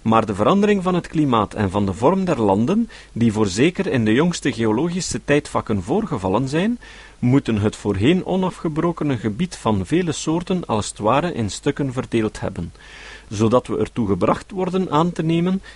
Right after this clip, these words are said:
dat de uitzonderingen op de onafgebrokenheid van het gebied zo talrijk en van zulk een ernstige graad zijn, dat we bijna zouden moeten twijfelen of elke soort wel in één enkel gewest is voortgebracht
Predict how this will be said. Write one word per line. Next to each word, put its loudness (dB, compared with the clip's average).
dat 0
de -6
uitzonderingen 2
op -2
de -2
onafgebrokenheid 0
van 0
het -2
gebied -4
zo 2
talrijk 2
en 0
van 2
zulk 2
een -2
ernstige -2
graad 2
zijn, -2
dat 2
we 2
bijna 4
zouden 2
moeten 0
twijfelen -2
of -6
elke 0
soort 0
wel 2
in 0
één 0
enkel -2
gewest -4
is -8
voortgebracht -4